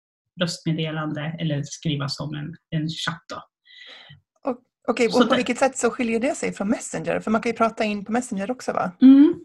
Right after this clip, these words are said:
Speaker 1: Eh, för det första så vill jag ha struktur, så jag vill bara ha mina medlemmar på,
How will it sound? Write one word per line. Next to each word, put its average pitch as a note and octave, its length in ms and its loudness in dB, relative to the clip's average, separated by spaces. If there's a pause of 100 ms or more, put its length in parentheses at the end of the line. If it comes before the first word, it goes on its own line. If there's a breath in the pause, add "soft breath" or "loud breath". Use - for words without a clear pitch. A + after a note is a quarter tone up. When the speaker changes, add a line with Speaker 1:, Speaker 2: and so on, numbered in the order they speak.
(380 loud breath)
Speaker 1:
Eh, A3 320 2
för - 80 2
det C#4+ 60 6
första - 380 0
så - 120 -6
vill D4+ 120 2
jag C#4 60 8
ha A#3+ 80 6
struktur, F3+ 640 -4 (200)
så - 180 -6
jag G#3 60 -2
vill G#3 120 -2
bara F#3 200 2
ha F#3 120 0
mina F3 280 2
medlemmar E3 520 0
på, E3 460 -8